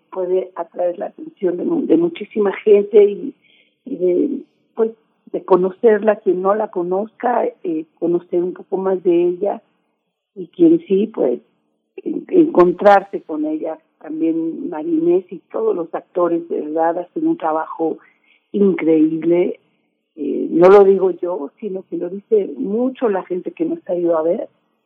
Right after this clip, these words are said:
y también yo, por supuesto. <laughs> Pero, pero sí invitamos a todo el público que, que, que venga a ver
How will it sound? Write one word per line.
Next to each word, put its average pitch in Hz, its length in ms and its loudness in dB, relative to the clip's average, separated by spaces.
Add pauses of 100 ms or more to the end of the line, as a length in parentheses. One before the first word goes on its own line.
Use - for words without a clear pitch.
(600)
y 185 100 0
también 143 440 -2
yo, 151 220 0
por - 180 -10
supuesto. - 600 -2 (460)
<laughs> 165 460 -10
Pero, 175 840 0
pero 170 300 -2
sí 240 160 -2
invitamos 226 540 0
a 202 80 -2
todo 247 240 2
el 226 80 0
público 180 540 -10
que, 156 460 -6
que, 151 160 -4 (160)
que 175 140 2
venga 190 300 2
a 170 40 2
ver 160 220 2